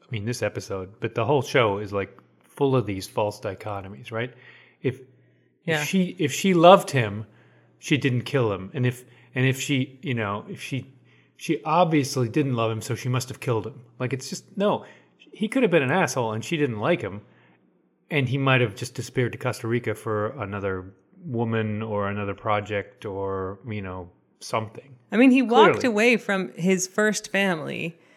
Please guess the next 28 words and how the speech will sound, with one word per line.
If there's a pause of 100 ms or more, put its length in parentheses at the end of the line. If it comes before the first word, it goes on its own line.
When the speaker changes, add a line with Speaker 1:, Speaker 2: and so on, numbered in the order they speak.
(280)
Speaker 2:
to
be
with (300)
her. (540)
So
who
is
to
say
with
all
this
money
that
he
had
that
he
didn't (140)
walk
away
again?
Do
I
believe
that
he's
alive?